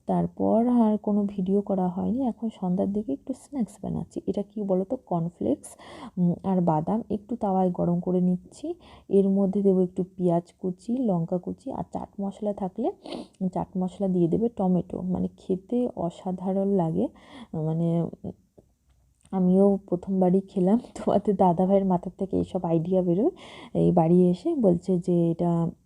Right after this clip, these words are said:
বানিয়ে দাও।" আমি বলছি যে, "ঠিক আছে।" তা, উম, চলো এটা বানালাম, আর খেতে কিন্তু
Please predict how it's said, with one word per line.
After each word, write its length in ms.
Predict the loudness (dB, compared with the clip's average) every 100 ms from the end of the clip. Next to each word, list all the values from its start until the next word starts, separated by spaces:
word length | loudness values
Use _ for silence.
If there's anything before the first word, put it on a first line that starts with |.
| 0
বানিয়ে 380 | 4 4 4
দাও।" 180 | 0 -8 -6
আমি 220 | -4 -2
বলছি 240 | -2 -4 -4
যে, 140 | -4 -2
"ঠিক 220 | -2 -2
আছে।" 280 | -4 -6 -14 _ -20 -20 -20 _
তা, 220 | -2 0
উম, 320 | 0 0 0 0
চলো 260 | 0 0
এটা 360 | 0 2 2 2
বানালাম, 580 | 2 0 0 0 0 0
আর 180 | -2 -2
খেতে 240 | -4 -4
কিন্তু 600 | -4 -4 0 2 4 2